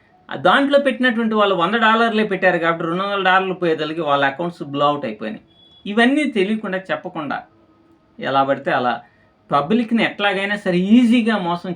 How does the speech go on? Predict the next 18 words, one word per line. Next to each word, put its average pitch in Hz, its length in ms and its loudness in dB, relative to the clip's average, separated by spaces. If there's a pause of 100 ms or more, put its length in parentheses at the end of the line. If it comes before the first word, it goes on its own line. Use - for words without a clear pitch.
చేయొచ్చు 160 340 -8
అనేటువంటి 139 500 -6
కాన్సెప్ట్లో 123 540 -8
ఉంటూ 110 260 -8
ఉన్నారనమాట. - 680 -8 (320)
కాబట్టి 139 380 -6
my 131 180 -8
dear 123 180 -6 (120)
traders, 131 280 -6 (100)
మీరు 135 140 -6
ఎప్పుడైనా 226 360 -2
సరే 190 200 -6
గమనించండి, 127 600 -10 (640)
ఈజీగా 233 460 2
స్టాక్ 156 320 -2
మార్కెట్లో 139 460 -8
డబ్బులు 123 300 -6
రావు. 107 180 -10